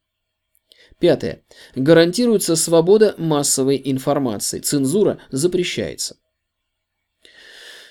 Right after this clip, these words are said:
Эти положения неоднозначно понимаемы, в силу чего не всегда и не во всём в реальной правоприменительной практике совместимы друг с другом.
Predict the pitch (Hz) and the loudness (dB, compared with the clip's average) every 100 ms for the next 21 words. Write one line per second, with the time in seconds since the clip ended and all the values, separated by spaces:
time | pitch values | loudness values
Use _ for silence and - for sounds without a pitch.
0 | _ _ _ _ - 180 190 185 185 202 | _ _ _ _ 0 2 4 4 4 4
1 | 202 175 - 170 170 160 170 170 185 - | 4 2 2 0 0 2 0 0 0 -2
2 | 120 123 123 120 101 107 123 135 120 117 | -4 -2 -2 0 -2 -4 -4 -2 0 0
3 | 139 151 117 147 139 - 135 185 202 165 | 0 0 0 0 0 0 0 2 2 2
4 | 147 143 233 180 165 160 156 156 156 170 | 0 0 -2 2 4 4 2 -2 0 0
5 | 151 135 160 170 156 120 117 120 175 214 | 2 0 -2 0 -2 -2 -4 -2 0 -2
6 | 160 160 131 - 180 175 175 - 226 170 | -4 -4 -4 2 2 2 -4 -2 0 2
7 | 208 170 127 113 - 58 | 0 -2 -4 -6 -8 -14